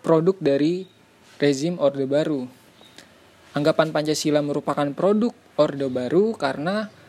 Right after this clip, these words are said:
pada masa rezim Orde Baru ada upaya de-Soekarno-, Soekarnoisasi, de-Soekarnoisasi.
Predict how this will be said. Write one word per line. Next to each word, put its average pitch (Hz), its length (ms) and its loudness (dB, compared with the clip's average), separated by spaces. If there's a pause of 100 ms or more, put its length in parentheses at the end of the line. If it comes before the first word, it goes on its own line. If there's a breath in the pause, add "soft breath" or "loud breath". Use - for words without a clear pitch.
(300 loud breath)
pada 160 240 4
masa 165 640 0
rezim 147 400 -2
Orde 139 320 -2
Baru 165 480 0
ada 147 320 0
upaya 175 720 0
de-Soekarno-, 170 2250 0 (320)
Soekarnoisasi, 156 1300 -2 (160)
de-Soekarnoisasi. 147 1300 -2